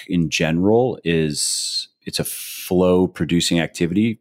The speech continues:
for me. It, it gets me into that flow state where you, your attention is fully absorbed and you're fully focused on what you're doing, and you forget about your worries and you forget about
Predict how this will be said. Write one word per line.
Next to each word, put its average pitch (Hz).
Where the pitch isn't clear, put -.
for 113
me. 120
It, 85
it 87
gets -
me 90
into 82
that 78
flow 80
state 82
where 78
you, 71
your 80
attention 95
is 82
fully 80
absorbed 90
and 76
you're 71
fully 80
focused -
on 76
what 78
you're 71
doing, 92
and 76
you 73
forget 85
about 80
your 73
worries 87
and 76
you 71
forget 82
about 78